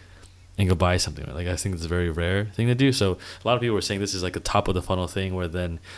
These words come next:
you can build a retargeting audience with people that watch either twenty-five percent, fifty percent, or ninety percent of your video, and then you sell them, you know, you s-, give them another ad that's lower in the funnel, uh, either, like, a retargeting ad or a product ad, and then get them to your site. Whereas, like, a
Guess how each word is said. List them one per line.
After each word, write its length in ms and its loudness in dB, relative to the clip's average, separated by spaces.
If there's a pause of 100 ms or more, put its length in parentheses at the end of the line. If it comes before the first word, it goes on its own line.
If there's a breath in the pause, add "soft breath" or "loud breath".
(200 loud breath)
you 120 4
can 160 4
build 180 6
a 20 2
retargeting 480 0
audience 480 0
with 640 -4
people 260 6
that 140 0
watch 300 0
either 160 -2
twenty-five 500 2
percent, 360 0
fifty 160 -6
percent, 420 -2 (420 soft breath)
or 60 -2
ninety 220 2
percent 240 2
of 80 4
your 80 4
video, 280 4
and 120 2
then 180 4
you 140 2
sell 240 2
them, 340 -2 (140)
you 100 -4
know, 80 -2
you 200 0 (220)
s-, 200 -8 (160)
give 100 2
them 120 0
another 340 0
ad 320 0 (320 loud breath)
that's 200 0
lower 260 4
in 80 -2
the 100 -4
funnel, 480 -4 (600 soft breath)
uh, 220 0
either, 220 4
like, 120 2
a 60 0
retargeting 540 0
ad 240 0
or 100 -2
a 40 -6
product 360 4
ad, 300 -2
and 100 -8
then 180 -2
get 140 -4
them 140 -8
to 80 -12
your 100 -10
site. 300 -6
Whereas, 160 0
like, 100 0
a 100 0